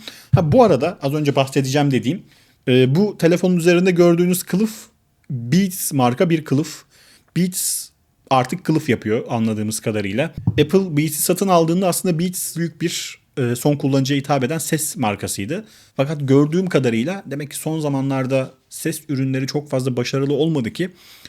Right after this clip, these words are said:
Beats'i Apple'da yan ürün üreten başka bir marka haline getirmeye karar vermişler. Bu da ürettikleri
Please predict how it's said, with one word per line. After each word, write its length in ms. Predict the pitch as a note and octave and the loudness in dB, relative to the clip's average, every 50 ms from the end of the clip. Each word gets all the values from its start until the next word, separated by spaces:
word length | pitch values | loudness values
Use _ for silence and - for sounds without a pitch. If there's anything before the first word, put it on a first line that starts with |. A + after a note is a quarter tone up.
| _ _ | _ _
Beats'i 600 | C3 C3 C3 C#3 C#3 C#3+ - - F3+ F#3+ F#3+ G#3 - _ _ _ _ _ _ D#3 | 0 0 0 0 0 -4 -6 -4 -2 -4 -4 -4 -8 _ _ _ _ _ _ 0
Apple'da 480 | D#3 - - C#3 B2+ C3 E3+ F3 E3+ - - _ _ - | 0 2 0 -2 0 2 2 0 0 -2 -8 _ _ -4
yan 340 | B2 B2 C#3+ D#3+ E3 E3 - | 0 0 2 2 0 -2 0
ürün 200 | D3+ C3 C#3+ D3+ | 0 2 2 2
üreten 400 | C#3+ B2+ A2+ A2 - E3 E3 D3+ | 2 0 0 0 0 -2 -2 -2
başka 280 | C3+ B2+ C3 - D3 C3 | -2 -2 -2 -4 -4 -2
bir 80 | C#3+ | 0
marka 400 | D3 C3 B2+ B2+ B2+ B2+ A#2+ G2+ | 0 2 2 0 0 -2 -6 -4
haline 300 | G#2 G2+ F#2+ F#2+ F#2+ G2 | -4 -4 -4 -2 -4 -4
getirmeye 440 | F#2 G2 F2+ - G2+ G2 G2 G2 G2 | -4 -4 -6 -6 -6 -6 -4 -4 -4
karar 260 | - G#2+ G2 F#2+ F#2+ | -2 -2 -2 -2 -2
vermişler. 440 | F#2+ F#2+ F#2+ G#2 - - F3+ E3+ D3+ | -2 -4 -4 -6 -4 -4 -4 -2 0
Bu 60 | D3 | 0
da 60 | C3+ C#3 | 0 0
ürettikleri 640 | C#3+ C3+ C#3 - - - - _ B2+ A#2+ C3+ E3 | 2 0 0 0 -2 -14 -6 _ 0 0 0 0